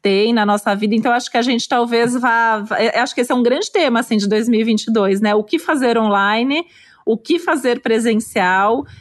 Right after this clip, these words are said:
valorizar esses momentos mais até, né, do que, é, em outros.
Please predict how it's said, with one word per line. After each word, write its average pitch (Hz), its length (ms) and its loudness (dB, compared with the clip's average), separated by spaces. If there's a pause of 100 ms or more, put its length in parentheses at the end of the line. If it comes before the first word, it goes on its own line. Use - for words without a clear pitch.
(140)
valorizar 220 920 0
esses 240 360 -4
momentos 196 760 0
mais 202 440 0
até, 190 460 -2
né, 190 260 0
do 185 160 -4
que, 190 400 -2 (440)
é, 185 440 0
em 208 220 2
outros. 214 720 0